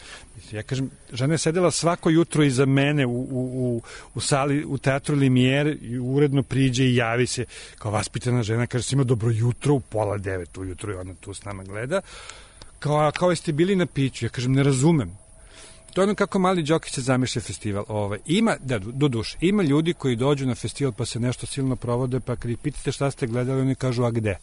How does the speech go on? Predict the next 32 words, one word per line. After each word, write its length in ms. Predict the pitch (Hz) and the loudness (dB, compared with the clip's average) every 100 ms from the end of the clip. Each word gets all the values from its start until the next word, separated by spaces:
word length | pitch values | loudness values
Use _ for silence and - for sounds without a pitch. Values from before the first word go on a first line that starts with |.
| - - - - - - | -14 -20 -18 -16 -16 -6
Ovaj, 600 | 120 110 107 104 101 107 - | -2 2 2 0 -2 -6 -4
pa 80 | |
kao 220 | 127 139 143 | 0 2 2
na 100 | 147 | 0
festivalu, 540 | 135 - 135 131 143 | -2 0 2 4 2
pa 140 | - | 0
kao, 300 | 127 143 139 | 0 2 2
mislim, 580 | 123 143 151 156 151 131 120 | 0 -2 -2 -2 -2 -4 -8
bili 260 | 120 165 180 | 0 2 2
su 140 | - | -2
kao 180 | 123 123 | -4 -2
neki 240 | 113 110 - | -2 -4 -8
filmovi. 360 | 113 101 95 - - - - - - - | -8 -6 -6 -10 -18 -16 -14 -16 -18 -6
E, 80 | 123 | -2
ovde 400 | 120 - 208 240 | 0 0 2 2
se 180 | - | 2
radi 460 | 135 165 220 202 190 | 2 2 0 0 2
i 120 | 156 | 4
ovde 200 | 160 180 | 4 2
se 180 | 156 156 | 0 2
dobro 380 | 131 160 185 160 | 4 4 4 4
radi 500 | 143 160 175 180 165 | 4 2 0 0 0
i 360 | 147 139 139 131 | 2 2 2 0
ja 180 | 135 151 | 0 2
jako 420 | 170 175 202 - | 4 4 2 0
volim 260 | 165 170 156 | 2 2 2
festivale 540 | - - 135 135 151 | 0 -4 0 2 4
ovog 260 | 143 131 - | 4 2 -2
tipa 460 | - 113 - 160 175 | -4 -4 -2 -6 -4
koji 220 | - 139 | 0 2
nisu 240 | 139 - | 2 2
histerični, 800 | - 123 - 104 107 - 165 196 | -2 -2 -2 -2 -2 -2 -2 -2